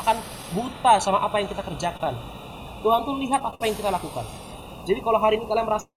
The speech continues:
bahwa aku udah berkorban begitu banyak, tapi kok kayaknya Tuhan nggak peduli ya? Itu nggak mungkin terjadi, teman-teman.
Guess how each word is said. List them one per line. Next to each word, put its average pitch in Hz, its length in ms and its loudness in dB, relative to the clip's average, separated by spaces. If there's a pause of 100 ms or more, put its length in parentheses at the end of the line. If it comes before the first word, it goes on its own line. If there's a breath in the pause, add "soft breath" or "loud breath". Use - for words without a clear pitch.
(400)
bahwa 214 240 4
aku 269 240 -2
udah 247 80 4
berkorban 226 480 -2
begitu 214 240 -4
banyak, 240 240 2
tapi 247 160 -4
kok 269 160 4
kayaknya 254 240 2
Tuhan 247 160 2
nggak 233 160 2
peduli 254 320 0
ya? 139 80 2 (720)
Itu 226 160 -8
nggak 160 80 4
mungkin 156 160 -2
terjadi, 143 320 -2
teman-teman. 120 360 -6